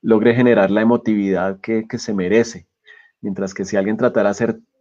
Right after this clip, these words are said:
volver esa obra como una obra fundacional, como una obra canónica del, del arte colombiano, pues ya sería harto, porque también sería como, se, se sentiría como una obra manoseada, se sentiría como una obra instrumentalizada.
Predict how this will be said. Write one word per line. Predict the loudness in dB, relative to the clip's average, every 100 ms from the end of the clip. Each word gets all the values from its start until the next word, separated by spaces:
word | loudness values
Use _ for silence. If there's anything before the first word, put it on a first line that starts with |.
| _ -20 -2
volver | 2 4 4 4
esa | 2 4 6
obra | 6 4 2
como | -2 -2
una | -2 -2 0
obra | 0 0
fundacional, | -2 -2 -2 -2 -6 -6 -6 -6 -6
como | -8 -10
una | -8 -6 -6
obra | -6 -8
canónica | -6 -4 -2 -2 -2 -4 -2
del, | -2 -4 -6 -10 -14 -20 -20 -10
del | -4 -2
arte | -2 -4 -2
colombiano, | 0 0 0 -2 -6 -10 -20 -14 -6
pues | 0
ya | 0
sería | 2 0 0
harto, | 0 0 -2 -6 -10 -12
porque | -16 -10
también | -6 -6 -6
sería | -4 -2 -2
como, | -4 -4 -4 -6
se, | -8 -8
se | -10 -10
sentiría | -4 -2 -2 -4 -4
como | -4
una | -2 0
obra | 2 2
manoseada, | 2 0 -2 -2 0 2 0 -4
se | -10
sentiría | -12 -12 -8 -8 -8
como | -8 -8
una | -4 -4
obra | -4 -6
instrumentalizada. | -6 -2 -2 -2 -6 -8 -4 0 2 0